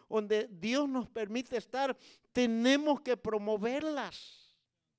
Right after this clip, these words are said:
Y para promoverlas no necesitamos decir, "Yo tengo paz", y darnos a conocer. Simplemente con nuestras actitudes y que la gente nos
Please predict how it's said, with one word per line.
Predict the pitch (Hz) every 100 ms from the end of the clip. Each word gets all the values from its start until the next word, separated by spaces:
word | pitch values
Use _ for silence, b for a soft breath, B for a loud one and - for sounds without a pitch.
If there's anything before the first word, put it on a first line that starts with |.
| _ _ _ _ _ -
Y | 226
para | 247 226 220
promoverlas | 226 220 214 196 240 302 254
no | 220 247
necesitamos | 277 254 226 196 196 226 262 262 202
decir, | 196 208 277
"Yo | 240 277
tengo | 294 285 240
paz", | 202 233 262 254
y | 233
darnos | 226 254 240
a | 214
conocer. | 214 208 196 185 254 B B 220
Simplemente | - - 294 311 247 247 202 220 285 277 254
con | - 214 208
nuestras | 208 247 294 285 233 185
actitudes | 196 - 190 - 277 311 247 180 B B
y | - 226
que | 226
la | 214 196
gente | 247 277 269 247 226
nos | 202 185